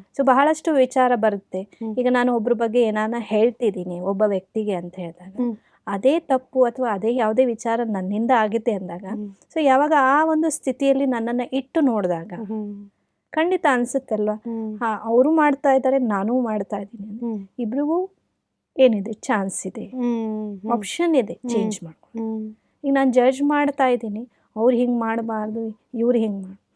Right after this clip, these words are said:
Speaker 1: ಅದೇ ಸ್ಥಿತಿಯನ್ನ ನನಗ್ ನಾನ್ ನೋಡ್ಕೊಂಡು
Speaker 2: ಹ್ಮ್.
Speaker 1: ನಾನು ಇದು ಮಾಡ್ಬಾರ್ದು
Speaker 2: ಹ್ಮ್.
Speaker 1: ಅಂತ ಹೇಳಿ ತಿಳ್ಕೊಂಡು ಎಷ್ಟು ಜನ ಮಾಡ್ತಾ ಇದೀವಿ.
Speaker 2: ಹ್ಮ್. ನನ್ನನ್ನ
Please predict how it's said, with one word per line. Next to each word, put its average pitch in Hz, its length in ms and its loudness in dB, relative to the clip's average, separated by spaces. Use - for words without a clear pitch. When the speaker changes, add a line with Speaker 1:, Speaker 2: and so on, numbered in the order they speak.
Speaker 1:
ಅದೇ 285 380 -2
ಸ್ಥಿತಿಯನ್ನ 302 680 -2
ನನಗ್ 262 400 2
ನಾನ್ 226 220 -2
ನೋಡ್ಕೊಂಡು 214 540 -6
Speaker 2:
ಹ್ಮ್. 220 400 -8
Speaker 1:
ನಾನು 226 360 0
ಇದು 269 180 2
ಮಾಡ್ಬಾರ್ದು 226 640 0
Speaker 2:
ಹ್ಮ್. 226 840 -4
Speaker 1:
ಅಂತ 254 200 0
ಹೇಳಿ 254 260 4
ತಿಳ್ಕೊಂಡು 254 540 0
ಎಷ್ಟು 240 400 0
ಜನ 254 220 2
ಮಾಡ್ತಾ 185 400 -6
ಇದೀವಿ. 185 340 -14
Speaker 2:
ಹ್ಮ್. 214 520 -6
ನನ್ನನ್ನ 285 360 2